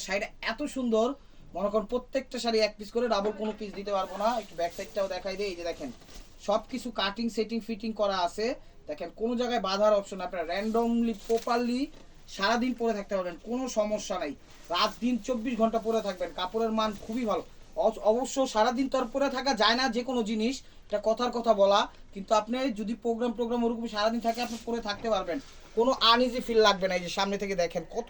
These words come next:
সুন্দর লাগছে শাড়িটা, চমৎকার, দেখার থেকে বেশি সুন্দর যখন আপনি পরবেন টিকটা কুচি দিয়ে। আর প্রত্যেকটা শাড়ি ইনটেক এবং ফ্রেশ, মাত্র কাগজ বের হয়েছে। এই যে ব্লাউজটা দেখেন দুই হাতা এবং পেছনে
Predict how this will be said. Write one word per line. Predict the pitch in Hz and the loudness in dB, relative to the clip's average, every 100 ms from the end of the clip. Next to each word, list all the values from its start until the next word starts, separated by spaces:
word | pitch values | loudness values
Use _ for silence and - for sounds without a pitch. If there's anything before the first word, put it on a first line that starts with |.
| 269 | -6
সুন্দর | 208 208 202 | -4 0 2
লাগছে | 180 - - | 2 -2 -2
শাড়িটা, | 170 170 143 - - - - - - | -2 -2 -6 -10 -20 -20 -20 -2 6
চমৎকার, | 294 302 294 - 208 131 - - | 6 8 4 4 0 0 -4 2
দেখার | 196 214 247 233 | 2 2 -2 0
থেকে | 254 202 | 0 2
বেশি | 220 226 262 | 2 0 -2
সুন্দর | 240 214 196 | 0 0 0
যখন | 214 208 | 0 0
আপনি | 226 214 | -2 -6
পরবেন | 262 269 226 202 277 - - - - | -2 0 2 0 -2 -14 -18 -16 -4
টিকটা | 269 233 - - - 247 240 | -4 -4 -10 -6 2 2 2
কুচি | 254 262 269 233 | -6 -2 -2 2
দিয়ে। | 240 175 - - - | 2 2 -4 -14 -12
আর | - | -8
প্রত্যেকটা | 247 - 277 247 240 | -8 -6 -8 -6 -6
শাড়ি | 247 247 | -2 0
ইনটেক | 226 262 247 | 0 -2 0
এবং | 226 226 - | 0 -2 -2
ফ্রেশ, | 247 240 202 196 | 0 0 0 -4
মাত্র | 202 240 240 | -2 -4 0
কাগজ | 226 226 | 0 0
বের | 196 196 | -2 -2
হয়েছে। | 190 196 | -2 -6
এই | |
যে | 196 | -6
ব্লাউজটা | 185 185 185 190 | -2 -2 -2 -6
দেখেন | 180 170 160 | -8 -10 -8
দুই | 185 | -4
হাতা | 170 - 202 | -2 -2 -2
এবং | 196 196 | -4 -8
পেছনে | 202 190 165 | -8 -8 -10